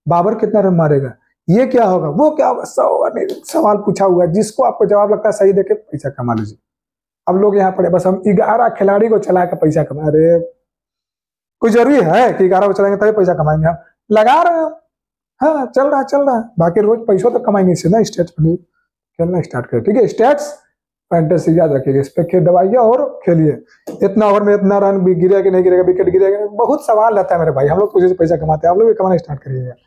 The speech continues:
काहे पीछे हैं यार? देखिए दस रुपये, एक रुपये बाजी कर, ये सब दस रुपये में league खिलाता है ये, एक रुपये में खिलाता है ये, देख रहे हैं ये सब है ना, क्या है यार, पाँच हजार एक सौ पचहत्तर, थोड़ा सा पैसा ज्यादा है, जैसे हम लोग इसको खेल लेते हैं, एक ही team बनाएंगे बस,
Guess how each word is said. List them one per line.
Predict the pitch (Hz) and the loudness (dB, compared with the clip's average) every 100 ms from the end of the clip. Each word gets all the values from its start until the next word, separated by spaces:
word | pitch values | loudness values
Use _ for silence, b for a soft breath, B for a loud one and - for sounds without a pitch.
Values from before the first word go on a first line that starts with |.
| b b - | b b -2
काहे | 214 254 | 0 0
पीछे | 208 185 | 0 0
हैं | 156 131 175 | -2 -2 0
यार? | 233 | 2
देखिए | 233 226 | 2 0
दस | 214 190 | 0 0
रुपये, | 202 202 | 0 0
एक | |
रुपये | 202 202 | 2 0
बाजी | 202 202 208 | 0 2 2
कर, | 202 | 2
ये | 202 | 2
सब | 220 220 B B B - | -2 -4 B B B -2
दस | 190 302 302 | 0 2 0
रुपये | 269 294 | 0 2
में | 277 | 2
league | 262 269 | 0 0
खिलाता | 214 185 185 | -2 0 0
है | |
ये, | 156 180 277 | 0 0 0
एक | 294 | 0
रुपये | 285 247 | 0 2
में | 220 | 0
खिलाता | 190 170 156 | 0 -2 0
है | 143 | 0
ये, | 120 113 _ _ _ | -2 -6 _ _ _
देख | 240 269 | 0 0
रहे | 269 | 0
हैं | 214 - - - - | -6 -10 -20 -12 -2
ये | 233 | 0
सब | 240 214 | 2 0
है | 277 | 0
ना, | 262 185 - - _ _ _ | -2 -4 -12 -20 _ _ _
क्या | - - _ _ _ _ _ - 220 | -20 -20 _ _ _ _ _ -6 -2
है | 247 185 | 0 0
यार, | 160 156 | 0 0
पाँच | 226 247 | 0 0
हजार | 233 240 | 2 0
एक | 233 | 0
सौ | 226 | -2
पचहत्तर, | 226 208 226 196 | -2 -2 -2 -2
थोड़ा | - 180 | 0 0
सा | 190 | 0
पैसा | 196 190 | 2 2
ज्यादा | 196 214 | 2 2
है, | |
जैसे | 196 196 | 0 0
हम | 185 | 0
लोग | 202 - _ _ | 0 -2 _ _
इसको | 202 262 | -6 -2
खेल | 247 254 | 0 0
लेते | 240 233 | 0 0
हैं, | 240 277 | 0 2
एक | 320 285 | 0 0
ही | 285 | 0
team | 240 - _ - 226 | -2 -10 _ -2 0
बनाएंगे | 220 208 180 | 2 0 2
बस, | 156 120 | 0 -2